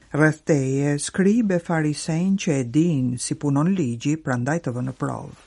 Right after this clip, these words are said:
Duan të dinë se deri ku mund të shkojë kjo mëshira jote për publikanë e mëkatar, e derte gruaja që gaboi mes etjes për jetë e mkatit. E para do të jetë mrekulluar pikërisht kjo grua nga sjellja jote, o Zot,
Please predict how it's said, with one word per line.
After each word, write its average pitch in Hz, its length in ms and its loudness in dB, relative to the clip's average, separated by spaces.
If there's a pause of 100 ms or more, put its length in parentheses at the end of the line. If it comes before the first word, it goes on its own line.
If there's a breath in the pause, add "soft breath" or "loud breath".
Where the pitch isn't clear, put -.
(120)
Duan 202 280 8
të 202 80 6
dinë 226 240 2
se 220 100 2
deri 208 380 4
ku 262 200 0
mund 147 240 0
të 151 120 -2
shkojë 160 440 0
kjo 165 160 4
mëshira 214 480 0
jote 202 440 -2
për 160 160 -2
publikanë 170 640 0
e 185 80 0
mëkatar, 143 600 0 (160 soft breath)
e 160 140 8
derte 185 400 2
gruaja 175 460 2
që 165 160 -2
gaboi 160 480 2
mes 151 320 2
etjes 160 440 0
për 139 320 -2
jetë 156 440 -2
e - 80 4
mkatit. - 680 -8 (220 soft breath)
E 175 120 6
para 160 640 2
do 160 140 2
të 151 160 0
jetë 147 180 0
mrekulluar 165 720 2
pikërisht 175 500 2
kjo 202 160 2
grua 185 440 2
nga 143 160 0
sjellja 143 440 2
jote, 139 400 2
o 127 120 2
Zot, 135 320 -2